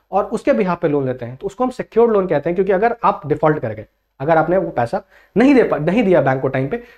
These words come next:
तो बैंक क्या करेगी, आपका जो सामान है, आपका घर है, उसको एक तरीके से वो बेच के वो पैसे को रिकवर कर सकती है, आपका जो गोल्ड का इक्विपमेंट है, जो ज्वेलरी है, उसको बेच के वो पैसे को रिकवर कर सकती है। But जो अनसिक्योर्ड लोन होता है, जैसे पर्सनल लोन हो गया आपका, अगर आप नहीं दे पाए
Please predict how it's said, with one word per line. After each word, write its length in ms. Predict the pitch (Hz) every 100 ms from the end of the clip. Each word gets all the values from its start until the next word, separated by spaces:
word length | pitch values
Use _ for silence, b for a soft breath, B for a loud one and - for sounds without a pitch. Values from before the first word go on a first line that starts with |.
| B
तो 80 | 160
बैंक 140 | 190
क्या 100 | 208
करेगी, 260 | 208 214 214
आपका 240 | 156 156
जो 80 | 175
सामान 300 | 170 165 175
है, 60 | 170
आपका 180 | 143
घर 160 | 147 160
है, 160 | 175 - b -
उसको 200 | 170 208
एक 100 | 196
तरीके 260 | 185 180
से 140 | 185 208
वो 120 | 165
बेच 200 | 147 165
के 120 | 196 196 196
वो 60 |
पैसे 260 | 170 156 190
को 80 | 175
रिकवर 280 | 160 160 160
कर 100 | 160
सकती 260 | 160 156
है, 60 | 151
आपका 240 | 139 -
जो 160 | 165 170
गोल्ड 320 | 127 160 170
का 100 | 170
इक्विपमेंट 440 | 151 151 151 160
है, 60 | 160
जो 60 | 147
ज्वेलरी 320 | 127 131 156
है, 120 | 175 B B B
उसको 220 | 214 285
बेच 160 | 233 226
के 100 | 226
वो 80 | 226
पैसे 240 | 190 202
को 60 | 196
रिकवर 240 | 190 190
कर 120 | 190
सकती 260 | 185 185 202
है। 60 |
But 140 | 185 208
जो 100 | 202
अनसिक्योर्ड 600 | - 247 233 - 185 165
लोन 140 | 160
होता 160 | 143 120
है, 60 |
जैसे 140 | 123 -
पर्सनल 340 | - 147 160
लोन 160 | 143 127
हो 60 |
गया 120 | 117 113
आपका, 200 | - 123 b b b _ _ -
अगर 180 | 190
आप 200 | 254 208
नहीं 160 | 233 269
दे 80 | 226
पाए 160 | -